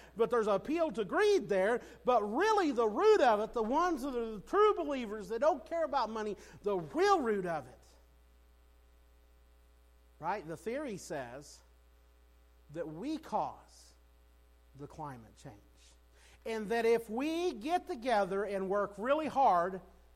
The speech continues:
we can cause it to change back. Who has the power, the control over weather?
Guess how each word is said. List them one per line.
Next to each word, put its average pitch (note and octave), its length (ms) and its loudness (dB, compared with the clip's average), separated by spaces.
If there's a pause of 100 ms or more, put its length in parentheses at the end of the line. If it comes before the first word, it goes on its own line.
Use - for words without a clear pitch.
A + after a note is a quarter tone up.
(640)
we A3+ 180 -6
can G3 200 -8
cause F#3+ 400 -2
it G3+ 140 -12
to F#3+ 100 -16
change F#3 440 -8
back. D4+ 220 -4 (4000)
Who F#4+ 160 2
has G4 320 -2
the D4 100 -8
power, G3 520 -4 (1040)
the E3 60 -14
control E3+ 840 -4
over E3+ 260 -10
weather? F#3 220 -8